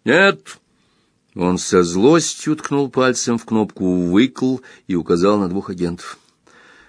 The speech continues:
«Ты и ты, пойдёмте со мной». «Что там случилось, Дел Рей?» «Нанесём небольшой визит вежливости,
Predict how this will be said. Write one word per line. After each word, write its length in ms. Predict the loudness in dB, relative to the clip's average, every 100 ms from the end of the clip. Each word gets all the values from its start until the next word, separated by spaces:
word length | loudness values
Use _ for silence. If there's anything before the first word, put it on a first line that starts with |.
| _ _
«Ты 200 | 2 4
и 40 | 4
ты, 260 | 2 0 -2 _ _ _ _ _ _ _
пойдёмте 480 | -4 0 2 0 -2
со 160 | -4 -2
мной». 260 | -2 -4 _ _ _ _ _
«Что 300 | -20 -4 -2
там 180 | 2 0
случилось, 500 | 0 -2 4 4 6
Дел 140 | 4 4
Рей?» 260 | 4 2 _ _ _ _ _
«Нанесём 680 | -2 0 0 4 6 6 6
небольшой 480 | 4 4 4 4 6
визит 340 | 4 2 -2
вежливости, 840 | 2 4 4 2 0 -2 -6 -8